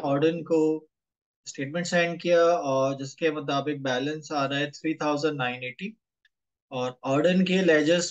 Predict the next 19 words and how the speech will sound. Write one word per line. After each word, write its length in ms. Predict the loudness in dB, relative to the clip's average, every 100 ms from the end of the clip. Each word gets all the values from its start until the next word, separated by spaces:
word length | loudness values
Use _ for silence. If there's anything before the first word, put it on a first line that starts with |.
| -4
payable 260 | 0 0 2
ledgers 440 | 2 2 -2 -6 -6
में 320 | -4 -4 -8 _ _ _ _ _ _ _ _ _ _ _ _ _ _ _ _ _ _
Altus 500 | -4 -4 2 2 2
का 180 | 0 0 2
balance 440 | 0 0 -2 -8 -8
है 260 | -6 -6 -12 _ _ _ _ _ _ _ _ _ _ _ _ _ _ _ _ _ _ -4
टू 140 | -2 0 0
थर्टी 280 | 0 0 -4 -6 -6
only। 260 | -6 -8 -20 _ _ _ _ _ -20 _ _ _ _ _ 0
<clears throat> 320 | 2 2 -2 _ _ -20 -20 -12 -8
काफी 240 | -4 0
डिफरेंस 360 | 0 0 -2 2
आ 120 | 0
रहा 100 | 0
है। 60 | -6 _ _ _ _ _ -4
Comparison 580 | -2 2 4 4 2 0
of 200 | 0 -2
statement 560 | 0 -2 0 -4 -4